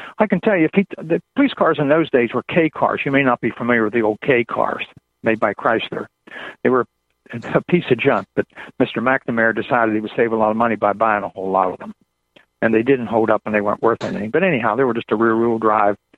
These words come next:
small family sedan. Uh, we put lights on and put the radios in them, and they didn't work worth a darn. But anyhow, Conde may have taken one out to the gate. He couldn't have taken it off the base without permission. You cannot do that, number one.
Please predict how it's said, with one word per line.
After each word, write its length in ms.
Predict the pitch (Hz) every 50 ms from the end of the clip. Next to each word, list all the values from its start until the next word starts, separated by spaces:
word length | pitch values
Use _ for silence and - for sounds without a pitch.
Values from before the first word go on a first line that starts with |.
| - - - _ - - -
small 260 | 135 123 120 117 113 - _ _ _ _ _
family 300 | 123 117 110 104 107 98 -
sedan. 460 | - 107 113 110 110 101 101 101 - _ _ _ _ - - - - - - _ _
Uh, 360 | - 113 113 113 107 107 107 110
we 100 | 117 113
put 220 | 110 - - 131 131
lights 280 | 117 120 120 120 - -
on 100 | 127 113
and 80 | 110 -
put 140 | - 127 -
the 60 | 107
radios 360 | 123 127 117 113 107 107 101 -
in 120 | 110 107
them, 140 | 110 107 107
and 120 | 104 104
they 120 | 107 107 107
didn't 220 | 110 104 107 117
work 180 | 110 104 101 - -
worth 160 | 104 98 -
a 60 | 98
darn. 240 | - 123 107 95 104
But 120 | 139 156
anyhow, 420 | 196 190 175 139 131 117 101 110 110 - _ _ _ _
Conde 380 | - - 156 156 170 160 156 165
may 220 | 160 165 170 175
have 160 | 165 165 -
taken 280 | - - 156 131 - 131
one 140 | 135 127 123
out 180 | 123 120 117 -
to 80 | - 117
the 80 | 120
gate. 280 | 120 131 127 117 107 - _ _ _ _ _ _
He 80 | 170 160
couldn't 300 | - - 202 202 208 202
have 100 | - -
taken 300 | - 180 160 - 170 151
it 100 | 139 131
off 160 | 131 127 127 - -
the 80 | 135
base 300 | 120 120 131 120 117 113 - -
without 320 | 117 104 117 110 110 -
permission. 500 | - - 113 104 107 101 - - - - - _ _ -
You 80 | 123 -
cannot 380 | - 127 113 117 120 127 131 -
do 160 | 135 123 117
that, 200 | 104 95 95 - -
number 280 | - 110 110 113 113 107
one. 340 | 101 104 101 95 87 87